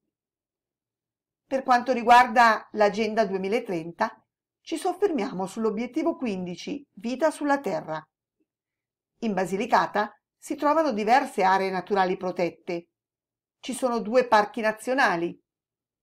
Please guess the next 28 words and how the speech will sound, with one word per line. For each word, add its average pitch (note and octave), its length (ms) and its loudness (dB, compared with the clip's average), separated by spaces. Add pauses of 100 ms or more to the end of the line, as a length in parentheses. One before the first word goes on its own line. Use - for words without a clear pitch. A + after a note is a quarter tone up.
(120)
il A3 140 -4
Parco F#3+ 300 2
del F3 200 -2
Pollino, G3+ 680 0
al G3+ 140 -2
confine F#3+ 420 -4
con G3 140 -4
la F3 120 0
Calabria, F#3+ 580 2 (640)
e E4 120 -4
il E4+ 120 -2
Parco F3+ 420 0
dell'Appennino G3 800 -4
Lucano, G3+ 580 -4
Val F#3+ 220 -2
d'Agri, F3+ 640 -2
Lago G3 380 0
Negrese. E3+ 680 -4 (920)
Il G3+ 200 -6
Parco F3+ 300 2
del F3+ 180 -4
Pollino G3 720 -4 (280)
è C4+ 160 2
l'area E3+ 420 0
protetta G3+ 800 -2 (200)
più F#3 180 -2
estesa G#3+ 560 -2
d'Italia. D#3+ 640 -4